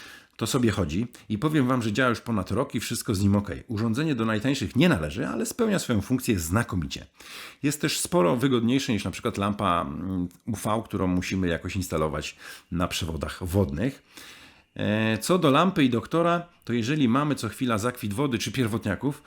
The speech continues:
to szukałbym przyczyny, a nie leczył tylko chwilowo objawy.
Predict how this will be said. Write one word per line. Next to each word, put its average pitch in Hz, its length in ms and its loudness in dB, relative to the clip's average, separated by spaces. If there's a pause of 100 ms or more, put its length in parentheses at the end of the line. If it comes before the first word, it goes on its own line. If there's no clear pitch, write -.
(160)
to - 100 -6
szukałbym 160 480 2
przyczyny, 143 560 2
a 123 80 0
nie 139 160 4
leczył 113 380 2
tylko 95 360 -4
chwilowo 73 640 -4 (460)
objawy. - 380 2